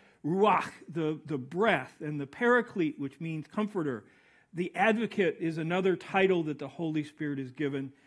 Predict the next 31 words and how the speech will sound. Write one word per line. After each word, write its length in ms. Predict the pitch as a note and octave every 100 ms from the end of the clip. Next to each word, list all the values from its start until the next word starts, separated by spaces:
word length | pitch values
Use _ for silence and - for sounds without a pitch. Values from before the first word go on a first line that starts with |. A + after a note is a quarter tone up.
| _ _ -
and 180 | E3+ D#3+
also 440 | F3+ A3 A3+ G#3
the 120 | E3
giver 460 | D3 B2+ G3+ G3 F#3+
of 260 | D#3 D#3+ C#3
gifts. 460 | E3+ - - - - _ _ _ _ _ _ _ _ _ _ _ _ _
So 140 | - F#3+
not 220 | G#3+ E4
only 240 | D4 B3
do 120 | G3
we 140 | F3+ F3+
receive 440 | D#3+ D#3 G3 G#3
Christ, 520 | G#3 D#3+ B2 F3 - _ _ _ -
we 160 | D3+
receive 480 | D3+ D3 - G3+ F#3
the 80 | D3+
person 400 | - A3 A3 C4
of 100 | F#3
the 80 | C#3+
Holy 260 | D#3 C#3
Spirit, 440 | - - G3+ G#2+ - _ _ _ _ _ _ -
but 120 | D3+
we 180 | E3+ D3+
also 400 | D3+ G#3+ - G#3+
receive 680 | F3+ E3+ - C4+ B3 G3
the 80 | D3+
gifts 380 | C3+ E3+ G3+ -
that 220 | - D#3+
he 160 | - F3
gives. 680 | D3 F3+ D3+ F#2+ C3+ - - _ _ _ _ _ _ _ _ _ _ _ _ _ _ _ -
Now, 280 | G#3+ D#3